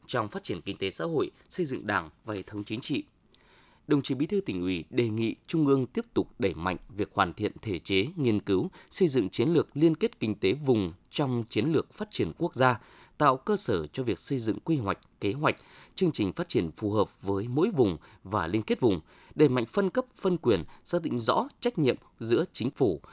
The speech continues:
với các bộ ngành, giữa chính phủ, các bộ ngành với chính quyền địa phương, gắn phân cấp,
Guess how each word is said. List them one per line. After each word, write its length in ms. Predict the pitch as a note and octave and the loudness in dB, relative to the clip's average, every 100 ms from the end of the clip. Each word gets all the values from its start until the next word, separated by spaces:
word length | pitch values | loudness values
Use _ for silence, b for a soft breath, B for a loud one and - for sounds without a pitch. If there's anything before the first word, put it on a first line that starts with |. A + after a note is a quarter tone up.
| B - | B 2
với 300 | A2 A2 F3 | 4 4 0
các 160 | B3 D3 | -4 2
bộ 160 | A2+ G2+ | 2 2
ngành, 220 | G2 E2 b b - | -4 -6 b b 4
giữa 160 | C3 | 4
chính 200 | D#3 D3+ | 4 0
phủ, 280 | - B2+ D#2+ b b - | 2 2 2 b b -6
các 140 | G3+ | 2
bộ 140 | B2 - | 2 4
ngành 220 | G2+ E2 - | -2 -4 -10
với 180 | G#2 G#2 | 0 0
chính 160 | - D3 | 2 0
quyền 220 | C#3+ F2 | 2 2
địa 100 | E2+ | 0
phương, 260 | - E3 D#3 b b b b - - - | 4 4 4 b b b b -14 -14 -6
gắn 280 | A2 A2 E3+ | -4 -2 -4
phân 220 | - C3+ | 0 0
cấp, 180 | A2 | 0